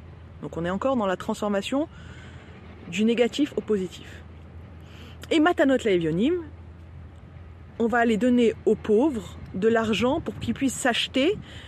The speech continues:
ce qu'il faut pour le michté. Donc on va lui transformer sa réalité. Donc dans les quatre mitzvot de Purim, on voit bien qu'on est dans le Vena Aforhu,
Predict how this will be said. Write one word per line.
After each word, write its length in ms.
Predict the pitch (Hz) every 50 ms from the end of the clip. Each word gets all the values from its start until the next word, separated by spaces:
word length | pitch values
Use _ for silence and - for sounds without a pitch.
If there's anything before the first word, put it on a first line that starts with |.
| - - - - - - - -
ce 180 | - - -
qu'il 140 | - - 285
faut 160 | - 320 330
pour 160 | 330 - 254
le 100 | 254 254
michté. 360 | 233 226 226 - - - 151 - - - - - - - - -
Donc 180 | 196 214 -
on 80 | 240 220
va 120 | 214 202
lui 140 | 202 202 190
transformer 800 | - - - - - 311 320 - - - 254 214 214 220 240 233
sa 160 | - - 196
réalité. 460 | 165 180 170 156 143 143 - - - - - - - - - - - - - - - - - - - - - - - -
Donc 280 | - - - 330 320 233
dans 100 | - 240
les 100 | 233 247
quatre 220 | - 494 494 -
mitzvot 320 | 359 320 240 214 226 277 220
de 120 | 202 214
Purim, 440 | 208 - 180 180 190 247 330 339 269 - -
on 80 | 220
voit 140 | 226 220 233
bien 180 | 214 220 311 349
qu'on 160 | - 277 240
est 100 | 240 269
dans 120 | 233 233
le 100 | 226 220
Vena 320 | 214 190 220 208 214 226 226
Aforhu, 400 | 208 196 - 180 - - -